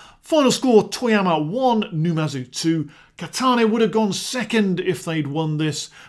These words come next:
but now they need to bounce back from what must count as a gut-wrenching loss.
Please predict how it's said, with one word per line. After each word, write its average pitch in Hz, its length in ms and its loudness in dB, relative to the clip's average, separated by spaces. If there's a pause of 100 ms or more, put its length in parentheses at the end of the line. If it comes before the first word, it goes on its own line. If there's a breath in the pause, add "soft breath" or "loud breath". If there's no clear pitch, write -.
but 156 140 -16
now 175 340 -2
they 160 240 0
need 156 360 -2
to - 180 -6
bounce 170 380 -4
back 202 420 -2 (220 loud breath)
from 147 180 -6
what 143 220 -6
must - 420 -10
count 165 460 -8
as 147 220 -6
a 127 260 -18
gut-wrenching 147 720 -6
loss. 170 480 -4